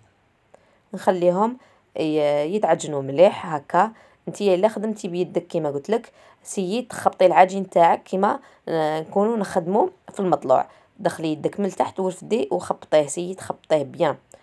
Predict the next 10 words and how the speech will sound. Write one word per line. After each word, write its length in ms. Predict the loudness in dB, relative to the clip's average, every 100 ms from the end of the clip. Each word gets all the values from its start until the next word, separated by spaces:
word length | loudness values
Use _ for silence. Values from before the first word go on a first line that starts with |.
| _ -6
واحد 280 | -6 -4 -4
ال-، 140 | 2
الخمسة 680 | 2 2 -2 0 0 2 2
الى 200 | 4 4
عشر 260 | 4 0
دقائق 520 | -2 0 2 2 2 0
وانتي 160 | -6
تخدمي 400 | -8 -6 -4 -4
فيه 260 | -2 0 -2 -8 _ _ -2
هكذاك. 480 | 2 2 2 -4